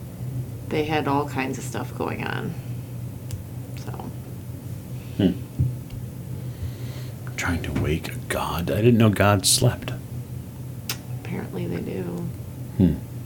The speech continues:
Speaker 2: How is your mother?
Speaker 1: Um, she's okay. Uh, she talks about these things that came to get her that started in Elgin.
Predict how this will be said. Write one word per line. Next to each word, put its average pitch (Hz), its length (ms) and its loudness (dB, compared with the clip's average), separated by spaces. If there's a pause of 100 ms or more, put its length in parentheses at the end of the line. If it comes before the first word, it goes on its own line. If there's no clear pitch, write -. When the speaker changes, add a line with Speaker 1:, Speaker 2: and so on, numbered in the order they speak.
(1900)
Speaker 2:
How 117 160 8
is 107 120 8
your 104 100 8
mother? 98 280 8 (1500)
Speaker 1:
Um, 277 460 12 (300)
she's 392 320 10
okay. 233 640 10 (180)
Uh, 202 300 8
she 202 180 2
talks 208 380 2
about 180 400 6
these 156 380 2
things 160 540 4
that 127 200 0
came 143 340 -2
to 127 480 -2 (1800)
get 160 240 2
her - 360 -2 (440)
that - 180 0
started 135 680 2 (200)
in 139 180 0
Elgin. 131 600 0